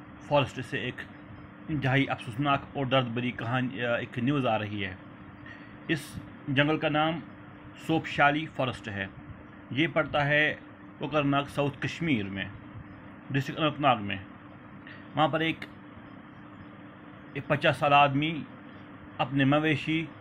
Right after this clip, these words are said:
चरवा रहा था कि अचानक एक बालू ने हमला करके उसको वहीं पर हलाक कर दिया। ये वाक़ा उस वक़्त पेश आया जब एक पचास साल आदमी अपने मवेशियों को चरवा रहा था।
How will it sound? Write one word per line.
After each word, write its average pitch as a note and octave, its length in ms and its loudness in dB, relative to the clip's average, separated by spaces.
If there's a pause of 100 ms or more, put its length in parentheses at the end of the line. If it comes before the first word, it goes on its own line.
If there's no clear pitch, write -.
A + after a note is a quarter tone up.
(140)
चरवा C#3+ 260 8
रहा C#3+ 260 6
था D#3+ 360 0
कि - 60 -8
अचानक D#3+ 680 4
एक A#2+ 220 -4
बालू D#3 280 4
ने D3 100 -2
हमला E3+ 320 0
करके D3 400 -2 (160)
उसको D3 260 -8
वहीं C#3+ 320 0
पर D3 120 -4
हलाक C#3+ 440 2
कर A2+ 80 0
दिया। G#2 280 -2 (840)
ये D#3 80 6
वाक़ा E3+ 300 2
उस F3+ 240 -6
वक़्त D#3 320 -2
पेश C#3+ 200 0
आया D3+ 320 0 (360)
जब D3+ 160 6
एक - 160 2
पचास D3 260 0
साल D3 360 2 (300)
आदमी D#3 440 4 (300)
अपने C#3+ 480 2 (200)
मवेशियों D3+ 520 4
को F3+ 360 -2 (260)
चरवा D3 320 8
रहा C3+ 280 4
था। A#2+ 500 2